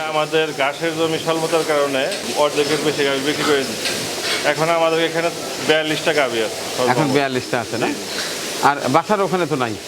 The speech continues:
Speaker 1: না, না, বাসার ওখানে
Speaker 2: আমি
Speaker 1: না।
Speaker 2: বাসার এখানে এসে জিজ্ঞাসা করলাম যে, "ভাই, আহ, দেখি কেমন যেন, আহ, ভাঙাচুরা বিশাল একটা
Speaker 1: হ্যাঁ,
Speaker 2: শেড,
Speaker 1: ও-,
Speaker 2: ওটা কিসের?"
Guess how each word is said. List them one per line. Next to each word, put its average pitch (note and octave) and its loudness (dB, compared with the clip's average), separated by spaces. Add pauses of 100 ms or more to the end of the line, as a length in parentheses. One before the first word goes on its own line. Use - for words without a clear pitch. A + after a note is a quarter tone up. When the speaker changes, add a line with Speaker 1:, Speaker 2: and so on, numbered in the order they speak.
Speaker 1:
না, D3+ 0
না, D3 2
বাসার D#3 2
ওখানে E3 2
Speaker 2:
আমি G3+ 2
Speaker 1:
না। G#3 4
Speaker 2:
বাসার G#3 4
এখানে A#3+ 2
এসে A3+ -2
জিজ্ঞাসা A3 0
করলাম B3 2
যে, A#3 6
"ভাই, A3+ 2
আহ, - -2
দেখি A3+ 4
কেমন A3 2
যেন, A3 4
আহ, G#3 2 (540)
ভাঙাচুরা F#3 2
বিশাল F#3+ 2
একটা F3 -2
Speaker 1:
হ্যাঁ, D3+ 0
Speaker 2:
শেড, C#3+ 0
Speaker 1:
ও-, D3+ 0
Speaker 2:
ওটা G#3 2
কিসের?" F#3+ 0